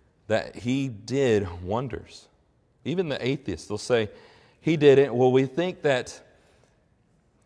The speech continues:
they, it was more, uh, psychosomatic, and that the healing that Jesus did, um,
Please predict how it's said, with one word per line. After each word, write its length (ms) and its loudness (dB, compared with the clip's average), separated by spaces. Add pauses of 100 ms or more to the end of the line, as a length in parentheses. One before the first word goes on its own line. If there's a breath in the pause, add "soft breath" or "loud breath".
(140)
they, 160 2
it 320 -2
was 180 -6
more, 340 -2
uh, 200 -2
psychosomatic, 1080 -4 (760)
and 480 -8
that 200 -6
the 100 -6
healing 460 -2
that 140 -4
Jesus 420 -8
did, 360 -4 (1040 soft breath)
um, 420 -6